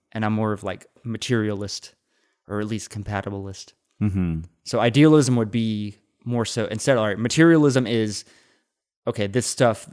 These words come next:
Speaker 1: consciousness, there is no soul, everything is arising from a physical process, manifesting itself. Now, phi-,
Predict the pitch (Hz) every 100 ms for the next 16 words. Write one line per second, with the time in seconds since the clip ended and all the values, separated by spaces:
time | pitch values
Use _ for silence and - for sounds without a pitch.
0 | - - 123 120 117 123 110 101 - -
1 | _ _ - 117 135 127 110 - 117 113
2 | 107 117 120 117 110 101 107 104 104 98
3 | 104 95 - 101 95 113 101 101 95 101
4 | - - - - - 190 _ _ _ 120
5 | 107 107 - 98 - 104 - - - _
6 | _ _ _ _ _ _ - 104 95 95
7 | 92 _ _ _ _ _ _ _ - -
8 | - 131